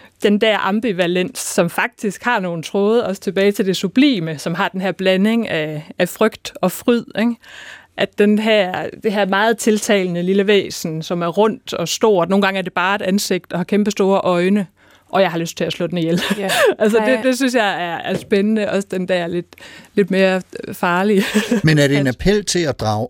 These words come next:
Speaker 3: omsorg? Altså, er det, er det det? Nu, nu taler vi måske meget specifikt om det nuttede, men, men lad os prøve også at inddrage det gakkede og det interessante. Altså, ligger der, du taler om magtforhold, noget, som,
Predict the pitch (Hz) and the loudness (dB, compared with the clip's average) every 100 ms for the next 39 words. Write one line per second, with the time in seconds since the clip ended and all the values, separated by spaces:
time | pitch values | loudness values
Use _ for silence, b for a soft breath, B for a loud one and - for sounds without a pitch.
0 | - 156 202 - 170 117 107 113 123 117 | -2 0 0 0 -2 -2 -4 -6 -4 -4
1 | 113 120 120 123 160 170 170 165 160 180 | -4 -4 -4 2 4 4 4 2 2 2
2 | 165 123 127 113 131 123 143 143 123 160 | 2 2 -2 -2 -2 0 0 -2 -2 -2
3 | 139 123 131 165 165 127 120 120 117 117 | -2 0 2 2 0 -2 -2 -2 -2 -4
4 | 113 151 170 160 156 139 151 151 135 117 | -4 -2 0 0 -2 -4 -2 0 0 0
5 | 120 123 151 135 123 117 123 - 151 151 | 0 0 -2 -2 -2 -4 -4 -2 -2 -2
6 | 117 131 123 151 175 180 151 B B - | -2 -2 2 4 4 2 0 B B -10
7 | - 151 135 127 120 120 - 151 131 127 | -2 2 2 2 0 -2 -2 -2 0 0
8 | 123 123 123 123 135 151 - 135 120 | 0 0 2 4 4 2 2 0 0